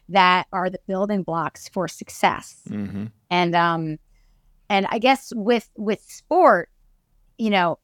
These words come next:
Speaker 1: part of, part of, you learn at a very early age to become very familiar with failure,
Speaker 2: Yeah.
Speaker 1: right? Like, it's just part of being on any team and in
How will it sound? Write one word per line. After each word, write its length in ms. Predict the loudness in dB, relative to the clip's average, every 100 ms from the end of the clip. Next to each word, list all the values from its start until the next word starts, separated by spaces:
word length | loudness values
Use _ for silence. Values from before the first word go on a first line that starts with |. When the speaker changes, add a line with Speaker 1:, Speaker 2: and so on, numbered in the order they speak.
| _
Speaker 1:
part 280 | 0 2 4
of, 240 | 2 2 -10 _ _ _ _
part 200 | -2 2
of, 220 | 2 -2 -12 _ _ _ _ _ _ -6
you 140 | -2
learn 280 | 2 4 4
at 120 | 2
a 40 |
very 320 | 0 0 0 0
early 300 | 0 0 -2
age 240 | -4 -6
to 60 | -8
become 320 | -4 -2 0
very 160 | -2
familiar 480 | -2 -2 0 0 0
with 160 | -2 -4
failure, 500 | -2 -2 -4 -10 -16 _ _ _ -16
Speaker 2:
Yeah. 180 | -10 0
Speaker 1:
right? 240 | 2 2
Like, 200 | 0 -4 -2
it's 260 | -2 -2
just 260 | 0 0 -2 _ _ _ _
part 400 | -10 2 4 4 4
of 300 | 2 2 -2 _
being 260 | -2 0 2
on 200 | 0 -2
any 320 | -2 0 0
team 420 | -4 -6 -4 -2 -2
and 80 |
in 120 | -6